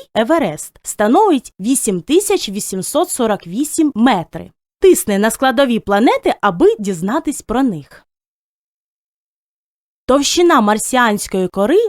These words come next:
варіюється від двадцяти чотирьох до семидесяти двох кілометрів. На Марсі мінімальна товщина зафіксована в кратері Ізіда, що утворився внаслідок зіткнення Марса з астероїдом,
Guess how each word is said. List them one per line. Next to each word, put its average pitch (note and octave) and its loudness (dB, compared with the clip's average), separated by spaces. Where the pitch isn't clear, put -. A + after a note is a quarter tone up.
варіюється C4+ 0
від A3+ -2
двадцяти A3 -2
чотирьох A3 -4
до G#3+ -2
семидесяти B3 -4
двох F#3 -4
кілометрів. G#3 -8
На G#3+ 2
Марсі D4 2
мінімальна B3 4
товщина A#3 -2
зафіксована D#4+ 0
в C4+ -10
кратері C#4 -2
Ізіда, G#3 -8
що A3 0
утворився G#3 -2
внаслідок G#3+ -2
зіткнення G3 -4
Марса A3+ -4
з F3+ -6
астероїдом, F3+ -2